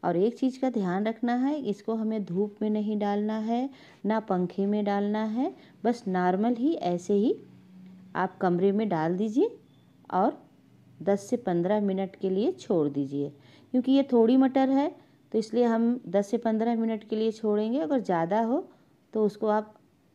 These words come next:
एक घंटे के लिए छोड़ सकते हैं। तो ये देखिए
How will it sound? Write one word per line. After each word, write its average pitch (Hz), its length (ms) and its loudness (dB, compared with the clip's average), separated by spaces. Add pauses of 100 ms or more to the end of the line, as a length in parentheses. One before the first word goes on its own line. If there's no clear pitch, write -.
(160)
एक 226 180 4
घंटे 190 320 2
के 185 160 -4
लिए 190 220 0
छोड़ 170 300 -2
सकते - 400 -6
हैं। 151 280 -2 (640)
तो 214 60 0
ये 220 200 2
देखिए 240 420 0